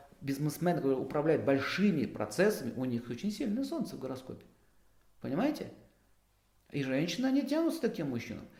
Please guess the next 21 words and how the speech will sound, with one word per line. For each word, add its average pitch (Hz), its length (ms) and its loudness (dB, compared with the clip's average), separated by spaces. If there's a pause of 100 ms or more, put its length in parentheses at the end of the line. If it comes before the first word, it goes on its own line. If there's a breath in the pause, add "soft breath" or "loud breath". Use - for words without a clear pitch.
(580 loud breath)
Но 165 120 0
у 202 80 6
этого 277 280 8
парня 233 400 4
в 214 60 4
нашем 208 260 2
случае 196 380 -2
слабое 190 400 4
Солнце 135 340 -2
в 131 60 -6
гороскопе, 160 680 2
и 147 220 2
он 143 460 4
не 190 80 4
в 190 60 -4
состоянии 180 520 2
даже 165 260 -2
переварить 170 540 2
своё 180 200 0
собственное 180 420 0
отцовство. - 500 -2